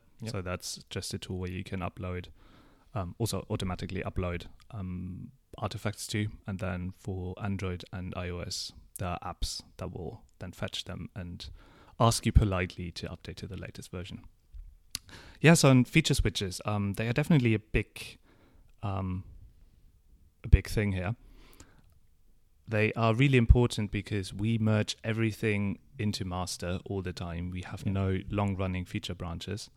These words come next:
Speaker 2: And the reason for that is that, uh, uh,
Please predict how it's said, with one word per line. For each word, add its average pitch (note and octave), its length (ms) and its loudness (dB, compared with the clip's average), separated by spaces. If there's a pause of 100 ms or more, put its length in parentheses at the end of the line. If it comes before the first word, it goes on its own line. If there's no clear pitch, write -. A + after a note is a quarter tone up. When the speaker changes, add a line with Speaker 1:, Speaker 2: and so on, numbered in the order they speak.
(640)
Speaker 2:
And G2 100 -2
the F2+ 80 -2
reason G2 300 0
for F#2+ 120 -2
that F2 220 -2
is F2 140 -6
that, E2 280 -6 (120)
uh, F2 300 -10 (400)
uh, D#2+ 140 -10